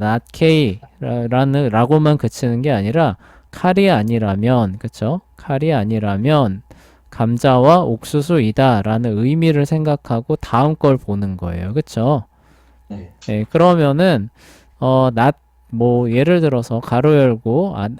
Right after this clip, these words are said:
Speaker 1: 가-, 아, not 가로 열고 P 닷 Q라는 전제가 눈에 딱 들어오게 되면 뭐예요? 아, 그러면은 부정식을 적용하는, 예,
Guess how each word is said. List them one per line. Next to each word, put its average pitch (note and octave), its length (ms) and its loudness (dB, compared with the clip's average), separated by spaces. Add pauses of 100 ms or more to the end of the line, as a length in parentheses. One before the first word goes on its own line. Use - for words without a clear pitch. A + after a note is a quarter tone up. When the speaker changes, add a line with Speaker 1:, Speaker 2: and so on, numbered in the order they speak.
Speaker 1:
가-, C3+ 240 0
아, - 20 0
not A2 320 2 (140)
가로 C3+ 320 0
열고 C3 340 0
P - 140 -6
닷 E3 300 0
Q라는 B2+ 580 -2
전제가 A#2+ 640 -2
눈에 A#2 320 -2
딱 C#3+ 200 -4
들어오게 A2+ 500 -2
되면 G#2 420 -4
뭐예요? G2 400 -6 (680)
아, A2+ 300 -2
그러면은 C#3+ 520 0
부정식을 D3 680 0
적용하는, A2+ 1040 -4 (260)
예, G2+ 280 -6